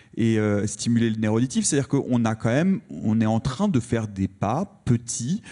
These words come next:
On est en train de permettre à des personnes, euh, qui ont été amputées de contrôler, grâce à des boucles de, du neurofeedback, de rétroaction,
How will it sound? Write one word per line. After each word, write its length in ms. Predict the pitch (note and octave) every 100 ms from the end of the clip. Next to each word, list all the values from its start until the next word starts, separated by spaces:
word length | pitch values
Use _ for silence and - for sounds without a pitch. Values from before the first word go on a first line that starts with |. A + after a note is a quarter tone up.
| - -
On 120 | G2 G2+
est 40 |
en 100 | G#2
train 160 | - A#2+
de 80 |
permettre 520 | G#2 A#2+ G#2+ A#2 B2 A2+
à 40 |
des 80 | G2
personnes, 460 | F#2 G2 - A2+ A2 - -
euh, 80 | G#2
qui 220 | G2+ -
ont 100 | A2
été 160 | G#2 G#2+
amputées 560 | G#2+ G#2 A2 - A#2+ A#2+
de 240 | G#2+ B2
contrôler, 800 | A#2+ - B2+ - G2+ A#2 A#2+ B2
grâce 360 | A2 G#2 G#2+ A2
à 60 |
des 120 | G2+
boucles 240 | G2+ A2 -
de, 140 | A2
du 160 | G2+ G#2+
neurofeedback, 580 | G#2+ G#2+ - G#2+ G#2 G#2
de 80 |
rétroaction, 520 | G2 G2 G#2+ G2+ -